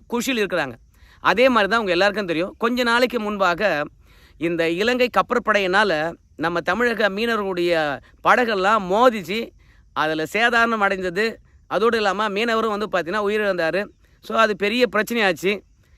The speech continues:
இப்படியே வந்து நம்முடைய வெளியுறவுத்துறை அமைச்சருக்கு கடிதம் எழுதிவிட்டு அவர் நடவடிக்கை எடுப்பாரு. அதுவும் இல்லாம போட்டை வந்து பாத்தீங்கன்னா மீட்டு கொண்டு வந்துருவாரு, ஆட்களை வந்து வெளிவிட சொல்லி இலங்கையிலேருந்து கொண்டு வந்துருவாரு. அப்படியே நம்ம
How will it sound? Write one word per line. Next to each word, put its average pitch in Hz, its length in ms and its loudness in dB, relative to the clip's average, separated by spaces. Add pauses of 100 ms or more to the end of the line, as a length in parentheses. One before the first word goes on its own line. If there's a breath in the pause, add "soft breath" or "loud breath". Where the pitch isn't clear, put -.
(220)
இப்படியே 240 420 2
வந்து 208 280 -2
நம்முடைய 202 280 -2
வெளியுறவுத்துறை 214 460 -2
அமைச்சருக்கு 190 440 -4
கடிதம் 202 300 -2
எழுதிவிட்டு 190 360 -2 (400 soft breath)
அவர் 185 220 2
நடவடிக்கை 202 380 0
எடுப்பாரு. 170 340 0 (400)
அதுவும் 226 260 4
இல்லாம 196 300 4 (260)
போட்டை 240 320 6
வந்து 208 200 -4
பாத்தீங்கன்னா 185 420 2
மீட்டு 202 260 -4
கொண்டு 196 220 -2
வந்துருவாரு, 170 420 0 (480 soft breath)
ஆட்களை 220 360 0
வந்து 202 180 -4 (440)
வெளிவிட 214 280 -2 (120)
சொல்லி 202 220 -4 (380 soft breath)
இலங்கையிலேருந்து 214 580 -2
கொண்டு 202 180 -2
வந்துருவாரு. 170 400 -2 (500 soft breath)
அப்படியே 220 380 2
நம்ம 202 140 -2